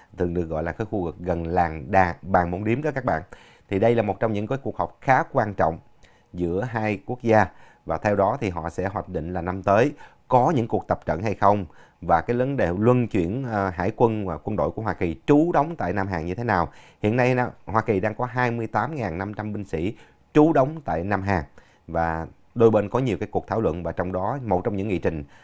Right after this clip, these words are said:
ở trong đó là cái hồ sơ, à, phi hạt nhân hóa trên bán đảo Hàn Quốc, ở trong đó có cả Nam và Bắc Hàn. Đây là một trong những cái nghị trình mà hai bên sẽ gặp gỡ nhau tại Washington vào ngày hôm,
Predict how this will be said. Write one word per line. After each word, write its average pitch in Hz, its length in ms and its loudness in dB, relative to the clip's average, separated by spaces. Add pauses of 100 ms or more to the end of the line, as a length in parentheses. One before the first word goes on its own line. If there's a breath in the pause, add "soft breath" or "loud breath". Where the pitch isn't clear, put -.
(100)
ở - 120 -8
trong 98 160 -2
đó 98 200 0
là 104 140 -4
cái - 100 -12
hồ 92 200 -2
sơ, 95 360 0 (140)
à, 78 340 -8 (540 loud breath)
phi 139 180 8
hạt 107 220 -2
nhân 101 200 -4
hóa 107 280 -4 (240)
trên 92 220 0
bán 110 160 -2
đảo 107 140 -6
Hàn 92 260 -6
Quốc, 131 180 4 (320 soft breath)
ở 80 120 -6
trong 90 160 -6
đó 98 160 -6
có 117 120 -10
cả 87 120 -4
Nam 98 220 -2
và 78 80 -6
Bắc 98 140 -6
Hàn. 95 200 0 (360 soft breath)
Đây 92 140 -4
là 85 120 -4
một 80 200 -10
trong 85 140 -8
những 78 140 -8
cái 98 260 -2
nghị 87 200 -4
trình 85 220 -2 (380 soft breath)
mà 82 300 -2
hai 98 240 -4
bên 92 120 0
sẽ 110 100 -4
gặp 95 160 -6
gỡ 78 140 -4
nhau 101 320 -2
tại 76 140 -4
Washington 95 540 -2
vào 85 140 -4
ngày 82 300 -6
hôm, 98 340 -10